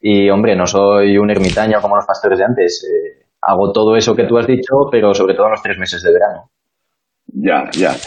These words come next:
Speaker 2: Es verdad, es verdad, y eso se, se
Speaker 1: ¿Te
Speaker 2: cuenta
Speaker 1: gusta
Speaker 2: muy
Speaker 1: la
Speaker 2: bien en el
Speaker 1: experiencia
Speaker 2: programa.
Speaker 1: o no?
Speaker 2: A mí me encantó la experiencia, la verdad es que se me hizo un poquito corta, me pilló al final de la temporada regular, que veníamos muy petaos,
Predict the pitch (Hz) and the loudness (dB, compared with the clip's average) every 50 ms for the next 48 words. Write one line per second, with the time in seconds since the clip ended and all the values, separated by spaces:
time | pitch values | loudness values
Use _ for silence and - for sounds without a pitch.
0 | - - - - 104 117 120 135 127 117 120 120 104 113 113 107 110 113 110 101 | -10 -10 -6 -2 -2 0 2 2 2 2 2 2 2 2 2 2 2 2 2 2
1 | 101 117 120 120 - - - 123 131 123 127 123 120 120 120 - 110 113 110 - | 2 0 0 0 0 -2 0 0 2 2 2 2 0 0 0 0 0 0 2 2
2 | 170 180 - 110 - 120 113 107 98 92 90 - _ _ _ _ _ _ _ _ | 2 0 0 0 0 0 0 0 0 -2 -4 -6 _ _ _ _ _ _ _ _
3 | - - - - - - _ _ _ - 98 101 107 113 127 147 156 165 180 180 | -20 -20 -20 -20 -20 -20 _ _ _ -6 -4 -2 0 0 0 0 0 0 0 0
4 | 127 143 131 131 104 143 139 143 139 135 - 135 123 127 127 113 - 143 151 151 | 0 -2 -2 0 0 2 2 0 0 0 -2 0 0 0 0 -2 -2 0 2 2
5 | 165 160 156 147 127 120 120 113 110 110 113 110 110 110 110 110 127 143 - - | 2 2 2 2 2 2 2 2 2 2 2 2 2 0 0 0 -2 -2 -2 -2
6 | 139 - - 123 117 113 117 127 135 - 156 151 123 143 139 117 131 - 127 117 | -2 0 0 -2 0 0 2 0 2 2 0 0 0 0 0 0 0 0 -2 -2
7 | 120 135 143 147 - - 139 165 170 _ _ _ _ _ - - 117 127 - - | -2 -2 -2 -2 -2 -2 -4 -4 -4 _ _ _ _ _ -6 -4 -2 -2 0 0
8 | 117 107 147 151 151 - 185 175 180 175 156 165 156 143 147 143 131 113 131 131 | 0 2 0 0 0 0 0 2 2 2 2 2 2 2 2 0 0 0 0 0
9 | 135 139 143 131 127 127 110 117 117 120 131 147 151 147 - 120 113 113 120 127 | 2 2 2 2 2 2 2 2 2 4 4 2 2 2 2 2 2 2 2 2
10 | 127 135 123 117 113 254 247 - 127 113 - 127 127 127 127 139 - - | 2 2 2 2 4 2 2 2 0 0 0 2 2 2 2 0 -2 -6